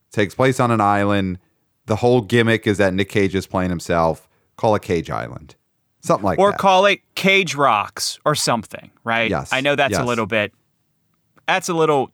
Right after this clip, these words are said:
Speaker 2: twee or whatever, but
Speaker 1: That's a little twee. That's a little
Speaker 2: Yeah.
Speaker 1: twee. Or just call it Cage.
Speaker 2: Yeah.
Speaker 1: Call it Cage. Nick Cage is Nick Cage in Cage.
Speaker 2: Mm-hmm.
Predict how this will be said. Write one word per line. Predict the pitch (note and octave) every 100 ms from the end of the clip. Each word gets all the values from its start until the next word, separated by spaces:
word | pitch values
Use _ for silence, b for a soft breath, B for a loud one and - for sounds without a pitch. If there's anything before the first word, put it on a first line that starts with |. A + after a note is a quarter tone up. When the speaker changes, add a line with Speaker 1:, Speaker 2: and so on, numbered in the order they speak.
| -
Speaker 2:
twee | B2+ B2+ A#2
or | G#2
whatever, | A#2 A2 G2+ F#2+
but | F#2 E3 C#3+
Speaker 1:
That's | D#3
a | E3+
little | E3+ C#3
twee. | - F2 D2 C#2+ _ _ _
That's | - A2
a | B2
little | A2
Speaker 2:
Yeah. | F#2+
Speaker 1:
twee. | G2 F#2
Or | B2
just | F#3+ A#3 -
call | F#3+ A3
it | G#3
Cage. | - F3+ G3+ A2 - - - _ _ _ _ _ _ _ _
Speaker 2:
Yeah. | C3 A#2+
Speaker 1:
Call | - A#2+
it | B2 -
Cage. | A2 D#2 C#2 - - _ _ _ _ _
Nick | G#2+ D3+ D#3+
Cage | D#3 C3+ B2+ G2 F#2+ - _ -
is | A#2+ B2 G#2+ A2
Nick | G2 G#2+ G2
Cage | - F#2+ F#2 F2 - -
in | A2+ G#2 F2
Cage. | F#2+ C#2+ G1+ - - - _ _ _ _ -
Speaker 2:
Mm-hmm. | D3+ A#2+ A#2 G#2